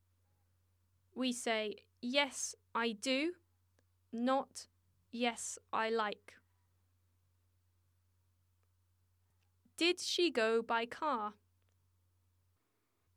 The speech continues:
No, she didn't. Were you at the bus station yesterday?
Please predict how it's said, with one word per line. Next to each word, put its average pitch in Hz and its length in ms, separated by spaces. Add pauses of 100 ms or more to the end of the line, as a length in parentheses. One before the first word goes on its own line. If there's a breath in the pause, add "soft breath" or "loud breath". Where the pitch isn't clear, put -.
No, 247 380 (120)
she - 240
didn't. 247 600 (4000)
Were 311 200
you 320 240
at - 340
the 269 80
bus 311 240
station 220 580
yesterday? 208 680